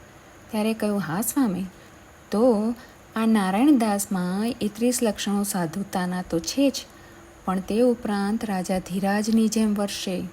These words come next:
ત્યારે શાસ્ત્રીજી મહારાજના એ વચનોથી પ્રભાવિત થઈ પ્રભાશંકરભાઈએ કહ્યું હતું, "એ મને બતાવજો હં."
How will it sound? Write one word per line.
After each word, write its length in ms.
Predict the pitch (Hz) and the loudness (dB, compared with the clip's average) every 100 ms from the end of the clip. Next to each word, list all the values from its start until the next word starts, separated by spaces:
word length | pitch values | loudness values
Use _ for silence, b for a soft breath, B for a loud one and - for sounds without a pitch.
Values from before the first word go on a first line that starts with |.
| B B B B B - | B B B B B -8
ત્યારે 240 | 220 214 | -2 -2
શાસ્ત્રીજી 600 | 220 208 196 - 254 247 | 0 -2 -2 0 2 2
મહારાજના 460 | 240 220 208 202 202 | 2 2 0 0 -2
એ 100 | 190 | -2
વચનોથી 580 | 185 180 220 220 220 214 | -2 -2 0 0 0 -4
પ્રભાવિત 640 | - 165 190 208 240 240 | -2 -4 -2 -2 -2 -2
થઈ 140 | 214 | -4
પ્રભાશંકરભાઈએ 1000 | 202 180 185 202 202 202 202 190 196 185 185 | -4 -4 -2 -4 -4 -4 -2 -2 -2 -2 -4
કહ્યું 360 | 180 175 240 | -4 0 2
હતું, 260 | 240 202 190 B B B | 2 -2 -10 B B B
"એ 120 | - 220 | 0 2
મને 260 | 226 240 | 4 4
બતાવજો 600 | 208 180 - 226 247 214 | 4 2 2 2 2 2
હં." 340 | 196 208 349 | 0 2 2